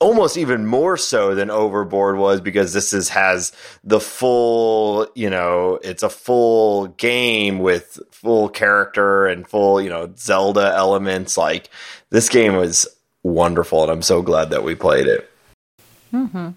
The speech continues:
Speaker 2: And for a quick overview of what Chicory is, so picture a coloring book page. That is the world of Chicory. So you are, uh, not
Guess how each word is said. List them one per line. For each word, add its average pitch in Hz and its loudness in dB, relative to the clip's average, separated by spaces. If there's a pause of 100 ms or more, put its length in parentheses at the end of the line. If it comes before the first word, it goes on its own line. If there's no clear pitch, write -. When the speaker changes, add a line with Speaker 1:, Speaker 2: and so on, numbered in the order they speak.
Speaker 2:
And 220 2
for 254 0
a 208 0
quick 294 -2
overview 196 0
of 175 -2
what 170 2 (240)
Chicory 165 -2
is, 165 2
so 180 2 (880)
picture 226 2 (420)
a 175 2 (360)
coloring 185 4
book 147 0
page. - 0 (540)
That 190 4
is 185 0
the 180 -2
world 160 0 (160)
of 156 -4
Chicory. - -2
So 170 2
you 170 -6
are, 160 4 (400)
uh, 147 2 (260)
not 190 2